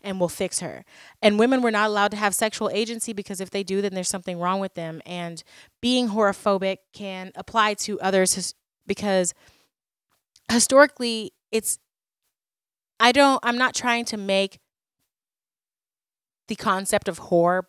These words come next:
binary, but historically, whorestorically,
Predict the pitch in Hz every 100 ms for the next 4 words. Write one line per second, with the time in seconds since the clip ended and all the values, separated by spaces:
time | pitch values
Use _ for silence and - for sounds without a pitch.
0 | - 165 160 175 180 190 196 208 226 _
1 | _ _ - 240 233 226 - 208 202 208
2 | - 254 254 262 277 - _ _ - 214
3 | 220 - 202 190 226 233 294 294 302